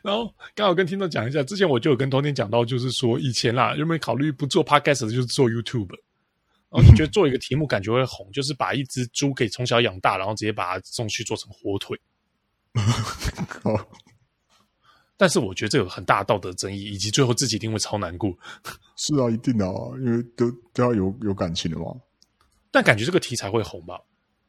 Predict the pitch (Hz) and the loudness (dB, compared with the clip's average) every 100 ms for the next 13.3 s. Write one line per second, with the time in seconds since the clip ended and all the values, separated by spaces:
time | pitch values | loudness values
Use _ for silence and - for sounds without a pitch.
0 | _ _ _ _ _ _ _ - - 73 | _ _ _ _ _ _ _ -10 -6 -6
1 | 78 78 95 95 _ 82 78 85 82 78 | -6 -6 -10 -16 _ -12 -8 -6 -4 -4
2 | 76 - - 85 90 95 92 90 90 92 | -6 -8 -4 -2 0 2 4 4 2 0
3 | - 143 107 104 104 101 104 90 110 98 | 0 0 2 0 -2 -4 -4 -2 -2 -4
4 | 113 107 - _ _ _ _ _ - 143 | -8 -8 -14 _ _ _ _ _ -4 -2
5 | 220 92 - - 95 - - 95 101 101 | -2 -6 -6 -6 -6 -6 -4 0 2 0
6 | - 110 101 - 104 98 98 82 82 95 | -2 -2 0 2 2 2 2 0 0 0
7 | 85 82 85 82 87 87 90 90 90 87 | 0 0 -2 0 -2 -2 -2 -2 -2 0
8 | 85 82 76 85 82 82 78 - 117 113 | 0 -2 0 -2 0 -4 -6 -8 -12 -14
9 | _ _ _ _ _ - - - - 120 | _ _ _ _ _ -18 -16 -14 -4 0
10 | 120 104 101 104 104 95 127 113 92 98 | 0 0 -2 -2 -2 -2 -2 -2 0 0
11 | 107 87 107 98 104 92 92 107 - 117 | -2 0 -2 -2 -2 -4 0 4 6 6
12 | - 165 147 - - 131 131 131 123 143 | 4 4 2 0 2 4 6 8 8 8
13 | 117 - | 4 2